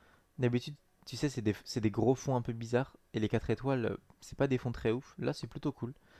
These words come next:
Ok, bah Gallagher, nouveau perso. Très, très cool, très, très cool. Et on l'a eu un peu avant le... Le, le cent pour cent quatre étoiles, je sais pas comment vous appelez ça.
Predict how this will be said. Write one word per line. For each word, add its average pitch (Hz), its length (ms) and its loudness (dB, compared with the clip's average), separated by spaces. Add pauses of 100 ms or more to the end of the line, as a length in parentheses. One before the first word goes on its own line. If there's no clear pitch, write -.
(140)
Ok, 135 260 4 (220)
bah 104 140 6
Gallagher, 113 480 6
nouveau 113 180 2
perso. - 360 -2 (260)
Très, - 160 0
très 120 160 -2
cool, 123 200 -6
très, - 140 -6
très 101 160 -4
cool. 113 180 -6 (680)
Et 127 40 4
on 117 40 6
l'a 113 160 8
eu 147 180 2
un 160 120 6
peu 160 200 2
avant 131 280 6
le... 107 380 2 (1400)
Le, 101 460 -4
le 113 180 0
cent - 520 -4
pour 117 200 -4
cent 127 160 -2
quatre - 220 0
étoiles, 110 260 0
je 104 60 -4
sais 110 140 -2
pas 110 160 2
comment 104 280 -2
vous 104 140 0
appelez 101 200 0
ça. 104 200 -2